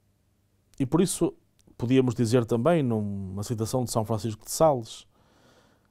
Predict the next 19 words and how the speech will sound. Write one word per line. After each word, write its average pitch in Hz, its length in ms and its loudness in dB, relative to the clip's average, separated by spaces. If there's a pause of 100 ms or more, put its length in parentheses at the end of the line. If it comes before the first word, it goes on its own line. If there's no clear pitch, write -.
(960)
"A 127 120 0
medida 147 340 2
do 120 140 0
amor 156 420 2 (440)
é 117 160 -4
amar 98 300 -4
sem 95 220 -10
medida." 82 420 -10 (1400)
Este 110 280 -6
é - 20 -2
o - 20 -4
grande 117 260 -2
testemunho 110 600 -6 (480)
que 101 360 -4
nós 98 500 -8 (340)
precisamos 110 500 -4
de 101 60 -4
aprofundar. 92 580 -12 (320)
Amar. 104 460 -6